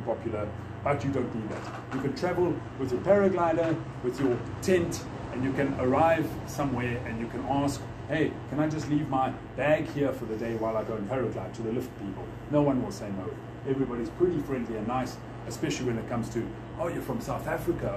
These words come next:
Okay, cool." So there's lots of people who are very accommodating all around. This picture, uh, was in the Austrian Nationals this year.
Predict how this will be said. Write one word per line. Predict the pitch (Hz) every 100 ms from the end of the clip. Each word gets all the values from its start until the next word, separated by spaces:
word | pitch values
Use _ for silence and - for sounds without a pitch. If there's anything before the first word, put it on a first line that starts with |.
| 110
Okay, | - 101 -
cool." | - - - - - - -
So | - 120 107 101 - -
there's | 123
lots | 139 156
of | 151 120 - 147
people | 143 131
who | 117
are | 123
very | 110 117
accommodating | 113 110 120 107 107 98 104 98
all | 120
around. | 104 98 - - - - - - - -
This | 185
picture, | 190 180 - - 156 151 131
uh, | 127 123
was | 117 120 117 113 -
in | 120 110
the |
Austrian | 143 - - 131 123 117 113 110
Nationals | 143 - 131 101
this | 107 107 113
year. | 110